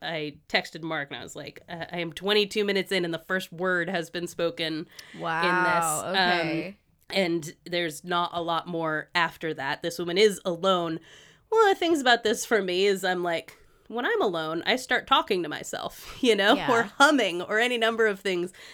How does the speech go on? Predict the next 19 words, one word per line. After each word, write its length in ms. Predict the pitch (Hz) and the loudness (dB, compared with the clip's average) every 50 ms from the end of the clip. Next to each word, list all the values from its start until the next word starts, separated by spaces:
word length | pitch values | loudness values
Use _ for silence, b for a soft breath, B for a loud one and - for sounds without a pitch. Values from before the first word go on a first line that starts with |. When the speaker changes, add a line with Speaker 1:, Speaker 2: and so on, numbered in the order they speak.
| B B - | B B -2
Speaker 1:
And 260 | - 190 196 208 196 | -2 -2 -2 -2 -6
so, 280 | - - 202 190 190 | -4 -4 -2 -2 0
like, 240 | 185 175 175 170 - | 0 0 -2 -4 -4
the 80 | 196 196 | -4 0
Speaker 2:
Yeah. 80 | 190 | 0
Speaker 1:
idea 320 | 196 190 190 190 220 220 208 | 0 0 0 2 2 2 4
that 180 | 202 170 - | 2 0 -2
someone 380 | - - 190 180 185 185 190 190 | -4 -4 -4 -2 -2 -2 -2 -2
just 160 | 170 165 - | -4 -6 -6
goes 240 | - 165 165 165 165 | -4 -4 -4 -4 -2
about 200 | 156 160 156 - | -2 -4 -4 -2
their 140 | 165 160 156 | -4 -4 -4
day 200 | 156 156 156 156 | -2 -2 -2 -2
in, 100 | 160 160 | -2 -2
like, 220 | 151 139 - _ _ - | -6 -6 -8 _ _ -4
absolute 640 | 175 170 170 165 - - - 196 180 175 170 - _ | -2 -2 -2 -4 -10 -8 -4 -4 -4 -4 -4 -8 _
perfect 600 | - - - - 180 170 - - 180 - - - | -20 -16 -6 -6 -6 -6 -4 -8 -10 -10 -10 -14
silence 720 | - - - 156 151 156 156 160 165 165 165 - - - b b b b b b b b b | -10 -6 -4 -4 -2 -4 -4 -4 -6 -6 -8 -10 -12 -14 b b b b b b b b b
for 500 | _ - - - 170 160 156 160 156 - | _ -18 -8 -6 -4 -2 -2 -4 -6 -8